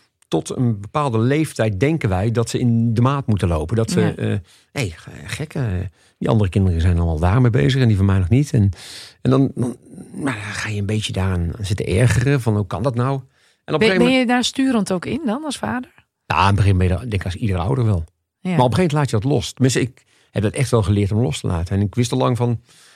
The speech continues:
Speaker 1: "Maar het komt wel goed. Linksom of rechtsom. Die gaan op een gegeven moment wel een eigen weg vinden." En inderdaad, een ander tempo. En ieder kind heeft een eigen tempo.
Speaker 2: Ja.
Speaker 1: En dat vind ik wel,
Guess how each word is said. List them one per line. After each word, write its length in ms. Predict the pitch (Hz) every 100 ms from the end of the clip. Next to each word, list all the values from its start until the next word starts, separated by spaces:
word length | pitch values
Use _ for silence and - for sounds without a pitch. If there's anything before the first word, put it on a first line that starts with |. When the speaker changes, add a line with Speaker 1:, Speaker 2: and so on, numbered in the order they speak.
| _ -
Speaker 1:
"Maar 100 | 196
het 80 | -
komt 140 | 170
wel 80 | 139
goed. 280 | 151 113 -
Linksom 340 | 123 139 120
of 80 | 107
rechtsom. 400 | 110 113 113 104
Die 120 | 107
gaan 220 | 117 147
op 140 | 135 123
een 40 |
gegeven 20 |
moment 160 | 135 123
wel 100 | 120
een 60 | 120
eigen 180 | 127 101
weg 160 | 131
vinden." 360 | - 117 113 104 _ _ - - _
En 120 | - 147
inderdaad, 400 | 151 156 127 -
een 140 | - -
ander 240 | 170 123
tempo. 420 | 113 143 208 180 120
En 140 | 143
ieder 200 | 123 147
kind 180 | - 160
heeft 140 | 147
een 60 | 135
eigen 220 | 127 113
tempo. 400 | 123 107 95 85 - _
Speaker 2:
Ja. 200 | - 170
Speaker 1:
En 60 | 120
dat 160 | 147
vind 180 | - 156
ik 60 | 135
wel, 240 | 117 117